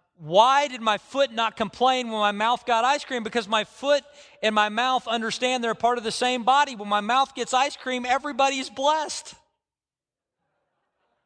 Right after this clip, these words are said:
There's more of me to go around, the more ice cream that I have. It's, it's a, it's a body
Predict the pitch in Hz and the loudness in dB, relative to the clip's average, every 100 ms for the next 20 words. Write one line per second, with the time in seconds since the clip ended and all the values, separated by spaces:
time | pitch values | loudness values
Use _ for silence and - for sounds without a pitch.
0 | 151 254 277 226 214 233 285 311 302 254 | 2 4 2 -2 0 4 6 6 4 2
1 | 285 302 302 262 294 302 302 320 330 294 | 0 2 2 4 4 6 4 4 2 0
2 | 214 359 339 311 _ _ _ _ - 208 | -2 -8 -10 -16 _ _ _ _ -2 0
3 | 226 269 285 277 294 - 285 285 277 285 | 4 4 6 4 0 -2 -2 0 2 4
4 | 294 311 330 320 208 - - _ _ _ | 4 2 2 0 -2 -8 -20 _ _ _
5 | _ _ _ _ _ _ _ - 247 262 | _ _ _ _ _ _ _ -2 -2 0
6 | 240 247 262 247 - 254 170 - 226 262 | -4 0 -2 -2 0 0 0 2 2 4
7 | 277 294 | 0 -2